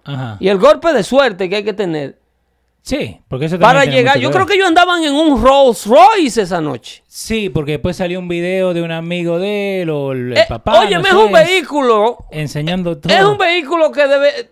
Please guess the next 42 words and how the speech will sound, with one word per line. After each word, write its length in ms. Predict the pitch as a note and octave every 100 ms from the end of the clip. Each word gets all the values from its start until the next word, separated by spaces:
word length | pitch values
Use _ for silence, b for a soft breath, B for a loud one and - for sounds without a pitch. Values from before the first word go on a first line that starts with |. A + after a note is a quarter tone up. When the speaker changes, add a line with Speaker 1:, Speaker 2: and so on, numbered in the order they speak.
| _
Speaker 2:
debería, 540 | A3 D4 D4+ D4 E4
mira, 240 | E4 F#4+ E4+
yo 160 | E4 F#4+
un 100 | F#4+
capitalista 720 | E4 C4 C4 D#4 E4+ C4+ A#3+
como 160 | B3
yo 200 | A3+ C4
y 60 | B3+
amante 560 | A#3 A#3 D4+ D4 A3+ A3
del 180 | G#3+
capitalismo 640 | G3+ F#3+ F#3+ G3+ B3 A#3+ G3+
por 140 | G3+
las 100 | G3+
libertades 480 | G3 G3 F3+ B3 A3+
que 60 | G3
ofrece, 440 | D#3 F#3+ D#3 - -
Speaker 1:
Ajá. 240 | C#3+ C#3 C3
Speaker 2:
ese 220 | D4+ F#4+
es 40 |
un 60 | G4
vehículo 400 | F#4 F4 F4+ D4+
que 80 | D4
debería 400 | C#4 C4+ C#4+ B3+
ser 220 | C#4 A3+
prohibido 800 | A#3+ G#3+ A3 C4 C#4 B3+ B3 - -
en, 240 | A3 - G3
en 40 |
Speaker 1:
¿Por 140 | G#3 A3+
Speaker 2:
República, 160 | G#3+ B3
Speaker 1:
qué? 180 | A#3 -
Speaker 2:
por 260 | C#4+ E4+ F4+
la 160 | F4+
cantidad 720 | - F4 E4+ E4+ D4+ F4+ G4
de 100 | G#4
necesidades 800 | F4+ C#4+ D4+ A#3 C4+ D4+ E4+ D4+ D4
imperantes 920 | C#4+ B3 C4+ C4 F4+ E4+ B3 G#3+ G#3
que 140 | A3
hay 140 | B3 B3
en 100 | A#3+
el 100 | A3+
país. 540 | A3+ B3+ F4 E4+ - C#3+
Speaker 1:
Ujú. 280 | C#3+ C#3+